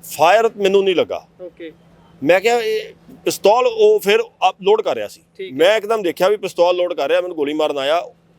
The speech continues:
Speaker 1: ਤੇ ਮੈਂ ਉੱਥੋਂ ਭੱਜਾ। ਕਿਉਂਕਿ ਮੈਂ ਥੋੜ੍ਹਾ ਸੁਚੇਤ ਪਹਿਲੇ ਤਾਂ ਸੀਗਾ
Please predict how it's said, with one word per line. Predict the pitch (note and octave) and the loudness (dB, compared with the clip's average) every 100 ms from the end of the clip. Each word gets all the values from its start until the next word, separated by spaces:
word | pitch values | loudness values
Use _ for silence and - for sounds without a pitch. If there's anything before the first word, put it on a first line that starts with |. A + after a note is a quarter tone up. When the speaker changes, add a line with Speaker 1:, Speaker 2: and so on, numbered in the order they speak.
| _ _ | _ _
Speaker 1:
ਤੇ | F#3+ | -4
ਮੈਂ | D#3+ D#3+ F#3+ | 0 2 2
ਉੱਥੋਂ | F3+ F#3+ | 0 -2
ਭੱਜਾ। | G3 C3+ A#2 - _ _ _ _ _ | -2 -2 -4 -8 _ _ _ _ _
ਕਿਉਂਕਿ | - A3 B3 | -2 0 0
ਮੈਂ | A#3+ A#3+ | -2 -2
ਥੋੜ੍ਹਾ | - F#3 A3+ B3+ | 0 0 2 0
ਸੁਚੇਤ | - F3+ - D#3+ F#3 F3+ | -2 -10 -8 -6 -6 -8
ਪਹਿਲੇ | - E3+ F#3+ G3 - | -4 -2 -2 -4 -2
ਤਾਂ | D3 E3+ | 0 2
ਸੀਗਾ | F3+ C#3+ A2+ F#2 - | 0 -4 -4 -4 -8